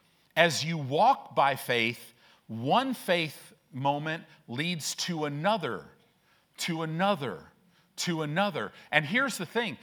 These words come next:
sometimes you might be really strong in the area of believing God for healing. But maybe that financial thing,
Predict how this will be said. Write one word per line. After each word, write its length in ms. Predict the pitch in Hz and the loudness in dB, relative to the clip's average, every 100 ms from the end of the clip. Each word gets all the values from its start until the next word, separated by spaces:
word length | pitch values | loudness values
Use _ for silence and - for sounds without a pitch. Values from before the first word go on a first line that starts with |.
| - _ | -18 _
sometimes 1000 | - - 262 302 202 156 143 170 185 - - _ _ 151 | -2 2 2 0 -2 -2 -2 -4 -6 -8 -14 _ _ 0
you 160 | 214 | 2
might 220 | 262 202 | 2 0
be 100 | 175 | -2
really 460 | 156 156 247 269 254 | -6 -4 -2 -2 -2
strong 520 | - - 226 214 196 | -2 0 4 4 4
in 120 | 165 | -2
the 160 | 160 160 | -2 0
area 240 | 170 165 | 2 2
of 100 | 143 | 0
believing 400 | 127 151 180 170 | -2 -2 0 -2
God 260 | 147 156 165 | -2 0 0
for 200 | - 127 | -2 -8
healing. 480 | - 190 151 98 78 _ _ _ _ _ _ _ _ _ _ _ | -4 -4 -4 -8 -12 _ _ _ _ _ _ _ _ _ _ _
But 160 | 170 175 | 0 4
maybe 440 | 196 254 294 240 | 4 4 2 2
that 200 | 180 160 | 2 0
financial 720 | - 180 175 180 240 269 - 160 | -2 -4 0 2 2 0 -2 -4
thing, 440 | - 135 131 143 | -4 -4 -4 -6